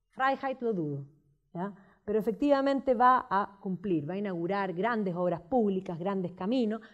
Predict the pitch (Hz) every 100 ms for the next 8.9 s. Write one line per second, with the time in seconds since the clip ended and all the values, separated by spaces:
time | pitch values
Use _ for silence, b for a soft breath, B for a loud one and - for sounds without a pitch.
0 | B 277 277 262 294 285 254 240 233 240
1 | - 170 151 139 - - b b b -
2 | 359 381 330 330 359 370 - 269 285 302
3 | 320 349 359 381 - 220 226 233 226 226
4 | 330 480 - _ _ _ _ _ _ 175
5 | 165 175 220 240 302 294 - 170 165 165
6 | 170 165 170 - 240 254 320 285 320 B
7 | B 190 180 175 220 196 208 208 196 175
8 | 202 202 196 190 175 180 196 208 208